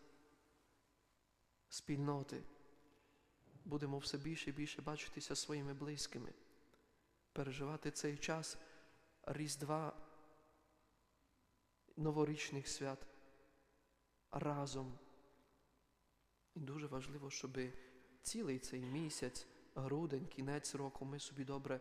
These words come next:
зробили висновки на рахунок того, чи бачу я потребу другого, як можу допомогти, чи кожного разу я це використовую.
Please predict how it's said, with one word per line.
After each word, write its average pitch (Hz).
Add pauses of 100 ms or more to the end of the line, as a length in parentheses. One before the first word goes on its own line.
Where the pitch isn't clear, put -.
(340)
зробили 139
висновки 131
на 131
рахунок 135
того, 139
чи 135
бачу 135
я 131
потребу -
другого, - (400)
як 151
можу 147
допомогти, 131 (260)
чи -
кожного 156
разу 143
я 147
це -
використовую. 131